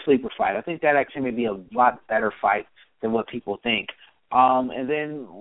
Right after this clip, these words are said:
really beyond that, it's a lot of, um, his, you know,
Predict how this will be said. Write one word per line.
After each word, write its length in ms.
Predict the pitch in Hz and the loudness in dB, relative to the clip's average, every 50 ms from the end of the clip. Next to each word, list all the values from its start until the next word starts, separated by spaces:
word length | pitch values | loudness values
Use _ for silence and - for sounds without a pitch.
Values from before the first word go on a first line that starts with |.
| 110 104 135 | -16 -8 0
really 300 | 160 170 190 202 220 202 | 4 4 4 6 4 0
beyond 380 | 160 160 160 156 156 151 143 151 | -2 -4 -4 -4 -4 -4 -2 -2
that, 120 | 151 147 | -2 -4
it's 100 | 143 143 - | -4 -6 -6
a 40 | 151 | -4
lot 260 | 139 143 139 135 139 | 2 4 4 4 4
of, 180 | 147 143 131 123 | 2 -2 -4 -4
um, 400 | 127 123 120 120 113 113 113 - _ _ _ _ | -2 -2 -2 -2 -4 -6 -12 -16 _ _ _ _
his, 140 | - 135 135 - - - _ _ | -18 -18 -16 -16 -18 -20 _ _
you 80 | - 131 | -12 -8
know, 220 | 131 123 120 - | -6 -6 -6 -8